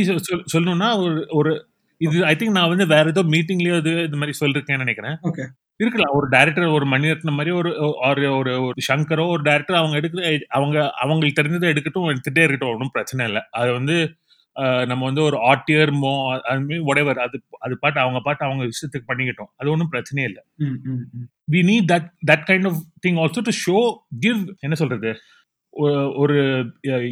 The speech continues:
Speaker 1: இருட்டு இருந்தாதான் ஒரு வெளிச்சம் காமிக்க முடியும், ஒரு வெளிச்சம் இருந்தாதான் ஒரு இருட்டு காமிக்க முடியும். So, அந்த மாதிரி ஆளுங்களும் அவங்களும் படம் பண்ணட்டும்.
Speaker 2: Right.
Speaker 1: We need other people. We need, என்-, இப்போ என்ன, இந்த படத்தை பத்தி பேசும்போது டிரான்ஸ் கம்யூனிட்டியோட, uh,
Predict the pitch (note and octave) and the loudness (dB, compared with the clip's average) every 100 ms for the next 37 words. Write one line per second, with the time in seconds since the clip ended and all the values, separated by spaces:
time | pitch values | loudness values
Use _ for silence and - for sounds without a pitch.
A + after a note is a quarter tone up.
0 | C#3 F#3+ A3 F#3+ F3 E3+ F3+ E3+ C#3 C#3+ | 2 2 2 2 4 2 2 2 2 0
1 | C#3 C#3+ B2 B2+ A#2 A2+ A2 A2+ A#2 D#3 | 0 0 0 -2 -4 -4 -2 -2 0 0
2 | F#3 E3+ D3+ D3 D#3 D#3 B2 A#2+ B2 - | 2 0 2 0 0 -2 0 -2 -4 -8
3 | A#2 A2 A2 A2+ G2+ F#2+ - _ _ _ | -4 -4 -4 -6 -8 -10 -20 _ _ _
4 | _ _ _ _ C3+ D3+ F3+ G3+ E3 F3+ | _ _ _ _ 0 2 2 4 4 4
5 | G3 C#3 C#3 F#3 G3+ E3+ - D3+ E3 D3 | 0 0 0 0 -2 -6 0 2 4 2
6 | B2 C3 C3 G3 G3 - C#3 C3 - _ | 0 -2 -4 -6 -6 -10 -16 -16 -18 _
7 | - D#3+ F#3+ B3 - B2 C#3 G3 G3+ F#3 | -2 0 2 0 -2 -2 0 -2 0 -2
8 | F3+ A#2+ C3 E3+ A3+ F3+ - _ _ _ | 0 0 0 0 0 -2 -8 _ _ _
9 | - B2+ E3 E3 C3+ F3 D#3 D3+ D#3 D#3+ | -12 -6 -4 -4 -4 2 2 4 0 2
10 | D3+ F#3 F#3 - F#3 F3 D#3+ - E3 E3+ | 2 2 0 0 -4 -4 -4 -2 -2 0
11 | G3 D3+ C#3+ D#3+ D#3+ - - - D3 D3+ | -2 -2 -2 0 -2 -4 -12 -12 -4 0
12 | D#3+ D#3+ E3 D#3 D3 C#3+ - C#3+ | 0 0 0 0 0 -4 -4 -4